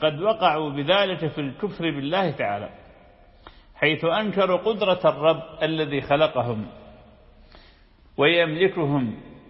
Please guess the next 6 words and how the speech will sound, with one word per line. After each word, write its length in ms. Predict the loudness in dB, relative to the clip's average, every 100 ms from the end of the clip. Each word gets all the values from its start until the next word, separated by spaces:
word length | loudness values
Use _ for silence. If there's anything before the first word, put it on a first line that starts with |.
| -20 -20 _ -2
ويدبر 880 | 0 2 2 0 0 -2 0 -2 -6 -6
أمورهم 600 | -4 -2 0 -2 -2 -6 -10 -18 -20 -20 -20 -20 -20 -20 -20 _ _ _ _ _ _ -20 -20 -20 -4
ويربهم 760 | 2 4 4 2 0 0 0 -2
بالنعم، 520 | -2 -2 -2 -2 -6 -14 -20 -20 -20 -20 _ _ -4
وكذبوا 800 | -2 0 0 0 0 -2 0 -2
رسله. 340 | -4 -6 -12